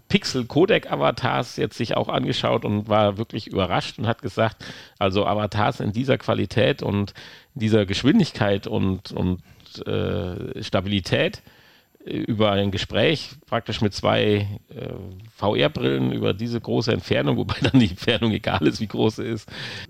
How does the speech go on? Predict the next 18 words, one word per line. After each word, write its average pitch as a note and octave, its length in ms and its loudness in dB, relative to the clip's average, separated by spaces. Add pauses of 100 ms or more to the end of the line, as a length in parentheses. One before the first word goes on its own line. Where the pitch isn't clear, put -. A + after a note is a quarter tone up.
(140)
war A2 200 2
schon C3+ 180 0
beeindruckend. F2+ 680 -2 (220)
Finde G#3+ 400 4
ich - 140 0
auch. D3+ 360 4
Ich - 180 -2
hatte G#3 200 4
mir G3+ 200 6
jetzt G3 240 2
nur F3 260 6
ganz C#3+ 280 -2
kurz - 300 2
notiert D#3 460 4
in A#2 140 4
den A2 140 6
Notizen, F3 680 2 (800)
äh, C3 400 6